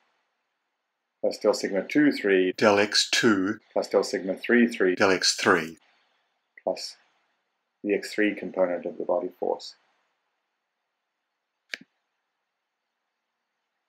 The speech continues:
So these are the three force balance equations for a material continuum in equilibrium.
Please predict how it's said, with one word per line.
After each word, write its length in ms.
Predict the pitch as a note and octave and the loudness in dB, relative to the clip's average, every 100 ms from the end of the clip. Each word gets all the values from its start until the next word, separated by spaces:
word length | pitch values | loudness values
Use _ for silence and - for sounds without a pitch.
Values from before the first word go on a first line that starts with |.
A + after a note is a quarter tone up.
| _ _ - | _ _ -6
So 420 | - C#3+ C3+ C#3 - | 8 12 12 8 2
these 460 | A#2+ C#3+ G3+ G3 D#3+ | 4 6 6 6 10
are 420 | C3 B2+ A#2+ - | 12 12 8 4
the 80 | A2 | 0
three 720 | G2+ - C3 D3 E3+ E3 D#3 D3+ _ _ _ - | -2 -2 6 8 6 4 -2 -6 _ _ _ 6
force 240 | D3+ C#3 | 8 8
balance 360 | - A#2 A2+ A2+ | 8 8 8 4
equations 880 | - A2+ G#2+ G2+ F2+ E2+ F#2 F#2 - _ _ _ _ - | 0 4 4 4 -4 -8 -10 -12 -16 _ _ _ _ 4
for 480 | A2 G#2 G2+ G2 - _ _ _ - | 8 10 10 6 -4 _ _ _ -8
a 60 | G2+ | -4
material 500 | G#2 - C3 B2+ A#2+ | -2 4 8 8 6
continuum 640 | A2+ G#2+ B2 A2+ G2 F#2 | -2 -4 0 0 0 -4
in 80 | F#2+ | -4
equilibrium. 720 | G2 - G2+ G#2+ F#2 F2 - | -4 0 2 4 2 -6 -14